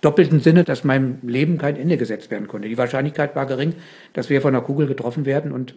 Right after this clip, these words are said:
unser Leben aushauchen. Aber wenn man schon dabei ist, man hat dafür geübt, dann will man natürlich auch dafür Sorge tragen, dass Menschen gerettet werden können, Menschenleben gerettet wird und man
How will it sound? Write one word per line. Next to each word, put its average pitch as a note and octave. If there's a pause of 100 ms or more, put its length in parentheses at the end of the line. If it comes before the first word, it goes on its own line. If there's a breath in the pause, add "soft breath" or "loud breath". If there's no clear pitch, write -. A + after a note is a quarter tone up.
unser B2
Leben C#3
aushauchen. G#2+ (800 soft breath)
Aber B2
wenn B2+
man D#3
schon D#3
dabei C#3+
ist, D#3+ (160)
man B2
hat C3
dafür D3+
geübt, C#3+
dann A#2+
will A#2+
man C3+
natürlich C3+
auch C3+ (800 soft breath)
dafür C#3+
Sorge D#3
tragen, D3
dass C3+
Menschen F3
gerettet D3+
werden D#3
können, D#3
Menschenleben D#3+
gerettet D3+
wird D3+
und C#3
man C3+